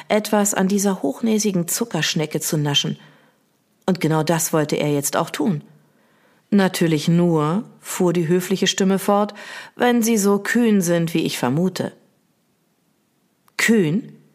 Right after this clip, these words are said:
Figgy hielt im Begriff, nach dem Mädchen zu fassen, inne. Er hatte das unangenehme Gefühl, dass Monroe gerade seine Courage in Frage gestellt hatte. „Was?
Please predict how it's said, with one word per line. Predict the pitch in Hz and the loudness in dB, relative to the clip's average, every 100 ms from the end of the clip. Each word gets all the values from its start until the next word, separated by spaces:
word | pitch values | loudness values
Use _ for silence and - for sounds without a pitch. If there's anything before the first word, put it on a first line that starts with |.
| _ _ _ - | _ _ _ -16
Figgy | - 220 240 277 269 302 | -2 -2 0 0 0 -2
hielt | 220 220 214 | 0 0 2
im | 190 | 0
Begriff, | 175 175 233 - | 0 0 -2 0
nach | 165 151 | -2 -2
dem | 160 151 | -2 0
Mädchen | 196 - 165 | -2 -2 -2
zu | 165 | -4
fassen, | - 180 - 202 | -2 -2 0 -2
inne. | 202 147 120 - _ _ - - - | -2 -4 -4 -8 _ _ -20 -16 -6
Er | 151 | -4
hatte | 170 247 | -4 -2
das | 220 - | -2 -4
unangenehme | - 226 294 220 202 190 185 | -4 -4 0 0 2 2 0
Gefühl, | 175 175 - 214 208 208 - - - | 0 -2 0 2 2 -2 -14 -14 -2
dass | 196 - | -2 2
Monroe | 190 185 165 175 220 208 | 2 2 2 2 0 0
gerade | 196 185 190 185 | 2 2 2 2
seine | 180 175 | 2 0
Courage | 175 175 151 175 240 151 | -2 -4 -2 -2 0 -2
in | 151 | -2
Frage | - 151 156 151 | -2 -2 0 -2
gestellt | 156 - 156 151 | 0 -2 -2 0
hatte. | 160 156 151 - - _ _ _ _ _ _ _ - 160 120 156 | -2 -2 -4 -6 -20 _ _ _ _ _ _ _ -8 -6 -2 0
„Was? | 254 - | -2 -4